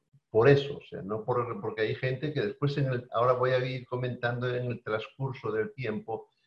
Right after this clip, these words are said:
cómo es que empezamos a, a, a ver un poco, a ver a, a Amway, a, a interiorizaros de la filosofía de Amway, etcétera, etcétera.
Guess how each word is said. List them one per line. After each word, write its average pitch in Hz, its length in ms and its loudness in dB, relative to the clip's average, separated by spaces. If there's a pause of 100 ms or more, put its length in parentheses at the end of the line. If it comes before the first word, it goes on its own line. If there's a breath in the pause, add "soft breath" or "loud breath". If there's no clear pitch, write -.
(260)
cómo 131 260 2
es - 120 0
que - 120 -6
empezamos 135 580 0
a, 101 340 0
a, 110 240 -6
a - 260 -4
ver 120 180 0
un 113 180 -4
poco, 131 280 -2
a 107 40 2
ver 117 140 0
a, 113 140 2 (280)
a 110 160 0
Amway, 131 360 0
a, 120 300 -2
a 117 60 -4
interiorizaros 113 840 -6
de 107 100 -4
la 104 300 -2 (380)
filosofía 113 680 -2
de 101 220 0
Amway, 107 320 0
etcétera, 98 560 -6
etcétera. - 480 -12